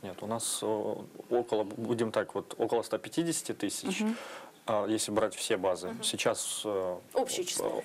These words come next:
Speaker 1: э,
Speaker 2: Общее
Speaker 1: принят,
Speaker 2: число,
Speaker 1: да,
Speaker 2: да.
Speaker 1: общее число. Сейчас вот принят закон о создании единого федерального регистра, потому что, э, некоторые, э, клиники, ну, государственные,
Speaker 2: Да.
Speaker 1: не могли с-, ну, з-, з-,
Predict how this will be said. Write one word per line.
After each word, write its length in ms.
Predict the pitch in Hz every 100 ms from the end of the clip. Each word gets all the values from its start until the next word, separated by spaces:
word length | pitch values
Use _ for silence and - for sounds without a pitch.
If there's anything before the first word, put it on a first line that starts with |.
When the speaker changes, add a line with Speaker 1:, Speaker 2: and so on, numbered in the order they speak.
| -
Speaker 1:
э, 40 | -
Speaker 2:
Общее 180 | - 226
Speaker 1:
принят, 280 | - 214
Speaker 2:
число, 200 | 110 - 113
Speaker 1:
да, 40 |
Speaker 2:
да. 120 | 113
Speaker 1:
общее 240 | 113 - 104
число. 220 | - 104
Сейчас 280 | - - 110
вот 120 | -
принят 320 | 110 107 101
закон 400 | 110 - 170 160
о 80 | 104
создании 460 | 107 101 107 104
единого 480 | 95 117 110 98 95
федерального 440 | - - - 101 101
регистра, 420 | 110 156 - 117
потому 280 | - 101 104
что, 260 | - - - - - - - 107
э, 380 | 107 104 101 104
некоторые, 840 | 123 127 - 110 104 101 101 95 92 - -
э, 420 | 101 104 101 95 - - - - - -
клиники, 380 | 139 190 180 113
ну, 160 | 101
государственные, 600 | 104 107 110 101 - 113 101 98 - -
Speaker 2:
Да. 60 | 110
Speaker 1:
не 100 | 117
могли 640 | 123 120 127 151 147 123 107
с-, 500 | - - - - -
ну, 260 | - 113 101 - 120 - - - - - -
з-, 200 | 113
з-, 100 | 104